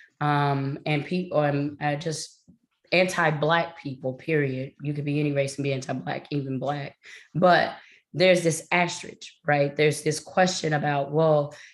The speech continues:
you know, uh, race shouldn't have been a qualifier. And I, I hear, I'm seeing all this conversation online about, well, like, her race shouldn't have mattered and, like,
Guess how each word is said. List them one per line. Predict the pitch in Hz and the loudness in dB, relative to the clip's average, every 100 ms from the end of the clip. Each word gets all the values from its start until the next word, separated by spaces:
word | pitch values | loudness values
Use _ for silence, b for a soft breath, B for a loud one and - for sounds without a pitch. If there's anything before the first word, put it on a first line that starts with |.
| B | B
you | 160 165 | 0 2
know, | 147 143 143 - - | 4 4 0 -4 -10
uh, | - 143 139 147 - - | -2 -2 -2 -6 -8 -8
race | 147 165 165 - | 0 0 2 -2
shouldn't | 185 175 | 0 -2
have | 151 | -2
been | 160 | -4
a | 143 | -4
qualifier. | - 160 151 139 - 131 127 131 135 | -4 -2 0 -2 -4 -8 -6 -8 -4
And | 143 | 0
I, | 139 143 | 0 -2
I | 147 143 | -2 0
hear, | 160 165 | 2 2
I'm | 151 151 151 151 147 - | 0 -4 -4 -4 -8 -8
seeing | - 185 160 | 0 2 4
all | 156 | 2
this | 143 | 2
conversation | - 160 156 156 147 147 | -2 -2 -2 -2 -6 -2
online | 143 147 147 143 | 0 2 2 0
about, | 139 143 135 B B B - | -2 -6 -8 B B B -2
well, | 170 170 156 | 2 4 4
like, | 147 135 | 0 -2
her | 180 175 | -2 -2
race | 262 151 | -4 -6
shouldn't | - 156 139 | -6 -4 -2
have | |
mattered | 143 147 143 139 135 | 0 0 2 2 0
and, | 131 | -4
like, | 131 131 | -6 -8